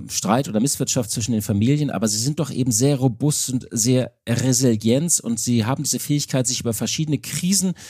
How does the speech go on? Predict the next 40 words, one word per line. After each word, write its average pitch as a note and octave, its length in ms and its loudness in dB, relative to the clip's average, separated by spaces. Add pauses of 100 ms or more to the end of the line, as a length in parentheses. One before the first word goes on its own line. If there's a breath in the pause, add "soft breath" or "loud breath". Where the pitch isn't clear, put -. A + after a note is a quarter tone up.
(440 loud breath)
Zyklen E3 460 0
und B2 80 -2
Perioden A#2+ 480 -2
anzupassen. A2 960 -2
Und G2 200 -4
ich - 80 -2
habe D3 160 -2
natürlich, C3+ 560 -2
äh, A2+ 160 -2
mit A2+ 220 -4
einigen B2+ 360 -2
da G#2 140 0
auch G#2+ 80 -4
gesprochen B2 500 -4
und A2+ 160 -4
viele D3+ 220 -2
sagen, A#2+ 420 0 (240 loud breath)
das, C3+ 240 2
was C#3 140 2
sie C3 80 -6
sch-, - 240 -4
sehen, C#3 360 2
ist - 240 -2
ein A#2+ 100 -2
Spiegel C3+ 340 -2
der G#2+ 160 0
Weltmärkte. G#2+ 580 2
Also, G2 400 0
äh, E2 120 -8 (340)
sie A2 260 0
haben B2+ 140 2
auch A#2 160 -4
die B2 100 -2
China-Schwäche A2+ 640 -2
gespürt. G2 500 -8
Sie G#2+ 300 0
ha-, A2 180 0
haben A#2 220 0
großen A2+ 340 -2
Optimismus, B2 760 0